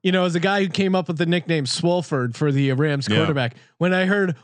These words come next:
Speaker 1: Wolford of Wall Street, I was really disappointed that I didn't get to that one
Speaker 2: That, that,
Speaker 1: myself.
Speaker 2: that's a good one.
Speaker 1: So game recognizes game, Ryan. And, uh, shout out to Greg, uh, one of the guys b-, behind Better Edge. He's hanging out in the chat room. So, uh,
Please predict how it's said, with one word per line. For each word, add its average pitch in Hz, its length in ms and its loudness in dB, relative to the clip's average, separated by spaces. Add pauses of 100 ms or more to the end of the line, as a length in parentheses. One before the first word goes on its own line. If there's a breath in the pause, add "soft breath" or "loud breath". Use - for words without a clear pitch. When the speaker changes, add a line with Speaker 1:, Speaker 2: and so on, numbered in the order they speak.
(120)
Speaker 1:
Wolford 180 560 0
of 139 160 -2
Wall 151 240 2
Street, 131 260 -2
I 135 100 2
was 151 140 0
really 190 300 2
disappointed 151 680 -2
that 135 120 0
I 139 100 0
didn't 143 220 -2
get 147 140 -2
to 147 80 -2
that 131 260 -2
one 143 160 0
Speaker 2:
That, 127 140 -4
that, 123 100 2
Speaker 1:
myself. 120 200 -2
Speaker 2:
that's 127 260 -2
a 156 60 0
good 131 220 -2
one. 80 240 -6
Speaker 1:
So 202 80 0
game 240 320 0
recognizes 185 580 0
game, 139 320 -2
Ryan. 120 400 -2 (140)
And, 185 260 0
uh, 190 320 0
shout 233 260 0
out 277 80 -8
to 202 80 -2
Greg, 165 440 0
uh, 147 220 -2
one 160 160 -2
of 160 60 0
the 147 60 0
guys 151 360 -2
b-, 151 180 -8 (100)
behind 143 400 0
Better 143 280 0
Edge. 139 320 -2 (200 loud breath)
He's 165 160 0
hanging 185 280 0
out 175 100 2
in 175 80 -4
the 151 80 -2
chat 151 320 -2
room. 151 240 0
So, 135 480 0
uh, 123 400 -6